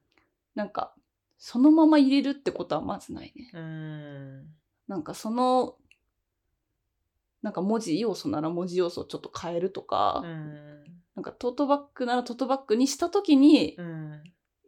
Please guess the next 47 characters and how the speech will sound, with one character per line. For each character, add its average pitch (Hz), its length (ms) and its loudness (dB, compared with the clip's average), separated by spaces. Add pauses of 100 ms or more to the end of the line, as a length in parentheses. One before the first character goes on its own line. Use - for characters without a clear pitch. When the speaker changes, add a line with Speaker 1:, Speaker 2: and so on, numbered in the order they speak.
Speaker 1:
可 202 200 -2
愛 208 220 2
く 170 100 -6
見 175 160 -2
え 190 60 0
る 180 120 4
状 180 200 -2
態 180 320 2
を 202 320 6
Speaker 2:
う - 20 -12
ん。 151 1000 -14 (100)
Speaker 1:
作 - 300 -6
る - 100 -8
み - 160 -8
た 62 140 -10
い - 100 -8
な 220 320 -2 (1300)
こ - 140 -16
と 180 720 -2
は 214 160 2
多 202 140 -8
分 151 260 -4
や 156 160 -4
っ 151 100 -18 (380)
て 147 140 -2
る 151 160 -8
な 185 160 -4
と 170 180 -4
は 160 140 -4
思 - 220 -8
う - 60 -14
け - 140 -10
ど、 - 360 -4
Speaker 2:
う - 20 -12
ん。 156 140 -16 (840)
Speaker 1:
ま 208 280 -10
あ 202 60 -10
で 208 100 -10
も 165 120 -4
難 156 360 -10
し - 180 -20
い 220 40 -16
ね。 214 80 -18 (300)
Speaker 2:
<laughs> 294 880 4 (840)
Speaker 1:
そ - 200 -10
れ 202 160 -8
が、 269 260 4